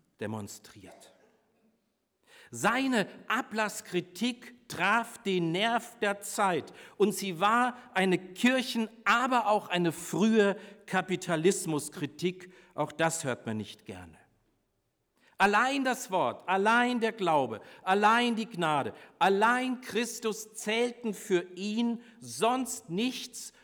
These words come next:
und das gratis. In gratis sind Lateiner unter uns,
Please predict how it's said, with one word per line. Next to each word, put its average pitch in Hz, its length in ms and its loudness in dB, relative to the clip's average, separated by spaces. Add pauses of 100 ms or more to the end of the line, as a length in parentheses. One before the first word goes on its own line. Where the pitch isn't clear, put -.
(140)
und 185 320 0
das 196 460 0 (240)
gratis. 139 920 -6 (1300)
In 104 120 -10
gratis 156 840 -2 (560)
sind 117 240 -12
Lateiner 165 840 -6 (240)
unter 147 420 -8
uns, 131 480 -10